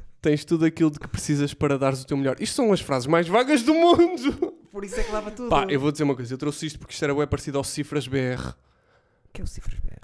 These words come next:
Speaker 1: É aquela, aquela, aquelas frases que, que, que as
Speaker 2: Ah,
Speaker 1: miúdas
Speaker 2: sei,
Speaker 1: mais
Speaker 2: sei,
Speaker 1: novas
Speaker 2: sei.
Speaker 1: põem, que é tipo, "Apanho, apanho as pedras e do
Speaker 2: Sim,
Speaker 1: castelo",
Speaker 2: sim,
Speaker 1: estás a ver?
Speaker 2: sim, e parte a
Speaker 1: Estão
Speaker 2: cabeça
Speaker 1: todas
Speaker 2: alguém.
Speaker 1: aí.
Speaker 2: Sim.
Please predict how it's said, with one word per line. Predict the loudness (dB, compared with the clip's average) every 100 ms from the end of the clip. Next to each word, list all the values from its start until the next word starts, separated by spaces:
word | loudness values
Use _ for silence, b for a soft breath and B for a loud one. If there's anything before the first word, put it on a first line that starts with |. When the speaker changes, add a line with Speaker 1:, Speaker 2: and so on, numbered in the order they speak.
| -8
Speaker 1:
É | -6
aquela, | -6 -6 -2 -2
aquela, | -2 -4 -6 -4 -4 -4
aquelas | -6 -8 -8 -10
frases | -8 -6 -8 -10
que, | -12 -10 -10
que, | -12 -12 -10
que | -8
as | -4
Speaker 2:
Ah, | 0
Speaker 1:
miúdas | 2 2
Speaker 2:
sei, | 2
Speaker 1:
mais | 2
Speaker 2:
sei, | 2
Speaker 1:
novas | 2
Speaker 2:
sei. | 0
Speaker 1:
põem, | 0 0
que | 0
é |
tipo, | -4 -6 -10 -8
"Apanho, | -8 -4 -4 0 0 -2 -4
apanho | -4 0 0
as |
pedras | 0 2 2 0 -4 -2
e |
do | 0
Speaker 2:
Sim, |
Speaker 1:
castelo", | 0 -2 0 0
Speaker 2:
sim, |
Speaker 1:
estás | -2 -2
a | 0
ver? | 0
Speaker 2:
sim, | -2 -8
e | -4
parte | -4 -4
a |
Speaker 1:
Estão | 0 0
Speaker 2:
cabeça | 2 2
Speaker 1:
todas | 2 2
Speaker 2:
alguém. | -2
Speaker 1:
aí. |
Speaker 2:
Sim. | -4 -8 -8